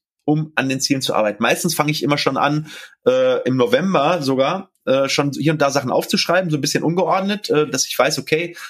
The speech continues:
das und das sind so, sind so Aspekte, die möcht-, auf, da soll der Fokus hingehen in den nächsten Monaten, Jahren, äh, und dann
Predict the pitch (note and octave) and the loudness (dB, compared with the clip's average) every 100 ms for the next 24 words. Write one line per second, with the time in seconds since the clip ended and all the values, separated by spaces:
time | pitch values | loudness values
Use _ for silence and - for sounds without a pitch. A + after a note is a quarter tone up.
0 | - - D3+ D3+ D3 D3 D3 D3 C#3 - | -4 0 2 2 0 0 0 0 0 -2
1 | B2+ D3 - - - D#3+ - D3 C3 D3 | -4 -2 -2 0 0 0 0 0 0 0
2 | D3+ A#2+ - C#3 - B2 B2 C3 B2+ F#3 | -2 -6 -6 -10 -2 0 0 0 0 0
3 | F#3 - D#3+ D#3+ D#3 D3 C#3 D3 - C3+ | 0 0 0 0 0 -2 -2 -2 -2 0
4 | C#3+ C#3+ C#3+ C3+ C3 D3 D3 C#3+ - - | 2 0 0 2 2 2 0 -2 -6 -18
5 | - - B2+ C3 C3 C#3 C3+ G#3 A3+ | -20 0 2 4 2 0 0 0 -4